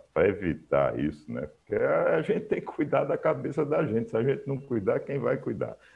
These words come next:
né? E a melhor maneira que eu conheço é interagindo com pessoas, seja pra... trabalhar é bom, porque você, além de tá, interagir com pessoas e sociabilizar,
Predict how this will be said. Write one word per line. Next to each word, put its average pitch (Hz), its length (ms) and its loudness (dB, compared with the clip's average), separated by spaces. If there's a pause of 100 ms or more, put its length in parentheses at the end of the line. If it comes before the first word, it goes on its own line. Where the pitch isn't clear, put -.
(220)
né? 117 220 0
E 147 80 2
a 170 80 4
melhor 170 340 4
maneira 95 440 4
que - 100 -6
eu 110 80 0
conheço 165 500 0
é 185 40 2
interagindo 208 580 4
com 220 160 -2
pessoas, 170 540 4
seja 95 260 -4
pra... 87 240 0 (300)
trabalhar 92 680 2
é 57 60 -2
bom, 67 340 0
porque - 240 -6
você, 117 320 2
além 127 400 4
de 123 180 -2
tá, 82 140 4
interagir 69 760 2
com 65 120 -6
pessoas 57 600 -6
e 62 100 -4
sociabilizar, 55 1040 -6